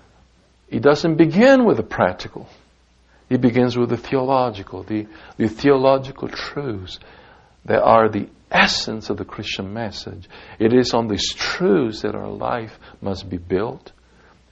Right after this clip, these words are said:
so that we can live differently, <laughs> so that our life may be put at the service of the glory of God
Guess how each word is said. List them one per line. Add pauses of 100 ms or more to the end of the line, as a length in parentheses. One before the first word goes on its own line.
(180)
so
that
we
can
live (400)
differently,
<laughs>
so
that
our
life
may
be
put
at
the
service
of
the
glory
of
God